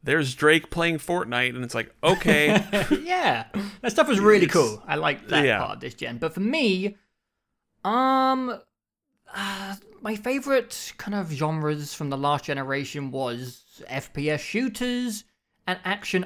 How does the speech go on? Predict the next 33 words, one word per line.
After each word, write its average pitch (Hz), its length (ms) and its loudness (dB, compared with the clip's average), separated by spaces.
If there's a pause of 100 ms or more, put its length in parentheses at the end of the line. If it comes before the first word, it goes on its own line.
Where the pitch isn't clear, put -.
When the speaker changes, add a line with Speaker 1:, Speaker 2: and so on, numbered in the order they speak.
Speaker 2:
R 180 200 2
P 175 260 -4
Gs. 185 440 -4 (720)
And 214 120 0
in 262 160 -2
that 302 300 0
realm, 262 400 2
I 214 320 -2
came 226 240 0
away 220 220 2
a 190 60 0
little 185 260 4
bit 156 280 -4
disappointed, 160 1040 -6 (300)
uh, 123 460 -12
this 131 220 -4
generation 156 760 -4 (300)
from 170 180 -2
a 175 60 4
very, 226 600 -2
um, 160 420 -4
personal, 156 680 0 (680)
uh, 127 120 -10
standpoint. 113 840 -10
I'm 131 180 -10
sure 135 480 -2 (380)
people 143 280 -4
who 135 120 0
are 127 80 0
really 127 280 -2
into 127 220 -6
first-person 131 640 -8
shooters 131 600 -6